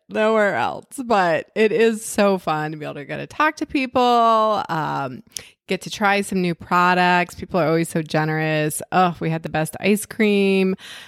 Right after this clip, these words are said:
from Caitlin with Pints Peak, and we had brunch, and it was so nice. So, so many good things. I absolutely love this time of year. I hope you're enjoying your fall.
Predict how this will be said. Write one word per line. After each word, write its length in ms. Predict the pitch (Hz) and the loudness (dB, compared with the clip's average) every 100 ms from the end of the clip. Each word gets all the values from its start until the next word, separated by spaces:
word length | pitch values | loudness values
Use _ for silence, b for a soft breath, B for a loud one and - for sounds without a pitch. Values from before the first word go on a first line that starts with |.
| B | B
from 400 | 180 165 151 160 | -2 0 -2 -4
Caitlin 720 | - 214 190 190 185 180 170 | 2 2 4 2 4 2 0
with 180 | 151 - | -2 -4
Pints 360 | 180 170 - - | -4 -4 -6 -18
Peak, 600 | - 185 180 170 - - | -8 -4 -2 -4 -4 -8
and 280 | - 107 - B B B | -6 -8 -12 B B B
we 140 | - 143 | -6 -6
had 200 | 175 - | -6 -2
brunch, 560 | 202 202 180 175 - | 2 2 2 -4 -8
and 220 | 113 - - | -10 -12 -6
it 60 | |
was 160 | 165 180 | -4 0
so 180 | 294 254 | 4 4
nice. 300 | 185 - - | 2 -6 -8
So, 420 | - 220 202 180 _ _ _ _ _ _ - - | 2 2 2 -2 _ _ _ _ _ _ -20 -18
so 320 | - - 269 311 | -14 -2 2 4
many 200 | 311 285 | 4 2
good 220 | 269 214 | 0 0
things. 480 | 185 180 180 208 - | -2 0 0 -2 0
I 360 | 170 165 170 - | 0 0 -2 -4
absolutely 480 | - 196 - 175 156 | -2 -2 -2 -4 -2
love 180 | 151 175 | -4 -8
this 160 | - | -10
time 160 | - 156 | -10 -8
of 60 | 185 | -2
year. 420 | 226 254 254 254 | 2 4 4 2
I 80 | 175 | 0
hope 220 | 165 - | -2 -4
you're 100 | 165 | -6
enjoying 460 | 156 175 160 160 | -4 -4 -4 -2
your 220 | 165 180 220 | 0 2 0
fall. 580 | - 147 135 143 294 | 0 2 2 2 0